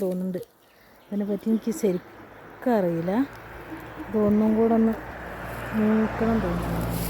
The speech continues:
പിന്നെ ഇത് കണ്ടോ,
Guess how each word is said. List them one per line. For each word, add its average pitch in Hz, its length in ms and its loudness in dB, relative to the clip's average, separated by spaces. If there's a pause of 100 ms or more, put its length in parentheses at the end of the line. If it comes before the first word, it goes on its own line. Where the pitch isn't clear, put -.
(2000)
പിന്നെ 254 260 6
ഇത് 285 140 4
കണ്ടോ, 208 180 2